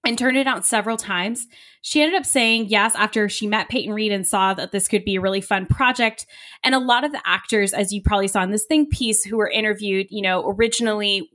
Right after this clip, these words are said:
some of them were reluctant to audition for the roles or take on the roles, but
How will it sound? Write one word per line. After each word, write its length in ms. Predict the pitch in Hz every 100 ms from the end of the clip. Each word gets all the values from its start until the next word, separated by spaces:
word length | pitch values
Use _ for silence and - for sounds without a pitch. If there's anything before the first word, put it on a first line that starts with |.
| -
some 180 | - 240
of 100 | 226
them 120 | 220
were 120 | 196
reluctant 540 | 190 190 185 - 214 -
to 520 | - 208 196 185 180 - - - -
audition 380 | 190 269 269 294
for 160 | 277
the 420 | 240 233 220 208 190
roles 680 | 190 233 220 214 214 214 202
or 160 | - 196
take 320 | - 240 214
on 160 | 196 208
the 100 | 196
roles, 480 | 202 190 190 185 -
but 220 | 202 190